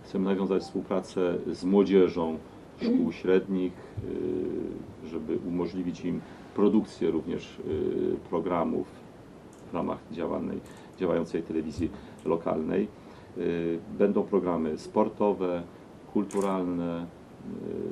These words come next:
programy, e, związane z historią naszego regionu. Myślę, że, e, ta, e, ta, ta, ten cały program, który będzie do pan-, do mieszkańców docierał, będzie ciekawy, będziemy w to wkładać masę serca, maksimum serca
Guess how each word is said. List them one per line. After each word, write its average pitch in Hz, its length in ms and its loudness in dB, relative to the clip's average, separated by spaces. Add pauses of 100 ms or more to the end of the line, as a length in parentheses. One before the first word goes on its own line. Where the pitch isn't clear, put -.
(140)
programy, 82 380 -4
e, - 800 -6
związane 82 420 -4
z - 60 -12
historią 107 600 8
naszego 98 400 2
regionu. 92 520 0 (380)
Myślę, 113 200 -2
że, 95 140 4
e, - 460 -8 (840)
ta, 98 340 4
e, 87 240 0 (120)
ta, 90 240 2 (380)
ta, 90 120 4 (160)
ten 90 120 0
cały 98 220 2
program, 95 420 2
który 87 220 -2
będzie 85 240 -4
do - 100 -2
pan-, 82 240 -6
do 82 100 0
mieszkańców 82 520 -4
docierał, 87 320 0
będzie 82 320 -2 (480)
ciekawy, 101 680 4 (120)
będziemy 85 340 -4
w - 60 -6
to - 120 -4
wkładać 80 480 -2
masę 82 280 -4
serca, 82 500 -2 (300)
maksimum 82 360 -4
serca 82 440 -2